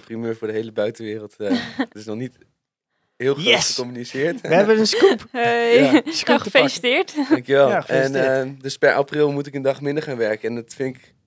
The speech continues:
Speaker 1: eh, ik, ik zie er heel erg naar uit, maar ik vind het ook jammer omdat ik gewoon weet dat ik een dag minder mijn hobby mag gaan doen.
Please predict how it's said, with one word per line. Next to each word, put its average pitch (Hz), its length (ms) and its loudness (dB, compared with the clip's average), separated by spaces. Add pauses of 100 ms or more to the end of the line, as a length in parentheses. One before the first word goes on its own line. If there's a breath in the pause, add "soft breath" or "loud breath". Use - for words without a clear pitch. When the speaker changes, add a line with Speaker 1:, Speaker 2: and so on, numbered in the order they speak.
(340)
Speaker 1:
eh, 120 600 -2
ik, - 220 -10
ik 123 220 -2
zie 165 100 -6
er 147 80 0
heel 147 140 6
erg 151 120 4
naar 135 100 -4
uit, 139 180 0
maar 127 100 -4
ik 123 80 -10
vind 135 140 -8
het 139 80 -2
ook 131 60 -14
jammer 135 260 -2
omdat 113 220 -4
ik 117 100 -18
gewoon 123 280 -8
weet 117 180 -2
dat 113 140 -6
ik 117 160 -14
een 117 140 -10
dag 117 200 -8
minder 117 240 -8
mijn 107 120 -12
hobby 123 200 -14
mag 101 180 -12
gaan 90 140 -16
doen. 90 240 -18